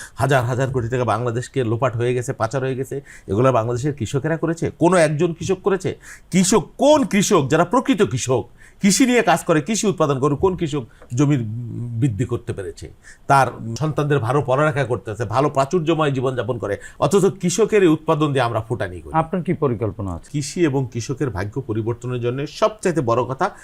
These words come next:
Speaker 1: তাদের কৃষি উৎপাদন সামগ্রী, বৈজ্ঞানিক কৃষি ব্যবস্থা প্রবর্তন করতে হবে, কৃষি বীমা করতে হবে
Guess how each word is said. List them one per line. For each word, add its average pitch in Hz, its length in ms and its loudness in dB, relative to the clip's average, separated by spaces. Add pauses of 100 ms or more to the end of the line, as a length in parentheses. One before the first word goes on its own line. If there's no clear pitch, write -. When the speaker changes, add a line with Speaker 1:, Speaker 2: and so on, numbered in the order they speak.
(200)
Speaker 1:
তাদের 127 280 2
কৃষি 135 320 -4
উৎপাদন 139 480 0
সামগ্রী, 147 400 0
বৈজ্ঞানিক 123 560 0
কৃষি 127 240 -4
ব্যবস্থা 123 420 0
প্রবর্তন 127 400 0
করতে 135 240 -2
হবে, 147 100 2
কৃষি 139 320 -6
বীমা 117 280 0
করতে 143 300 -2
হবে 160 220 2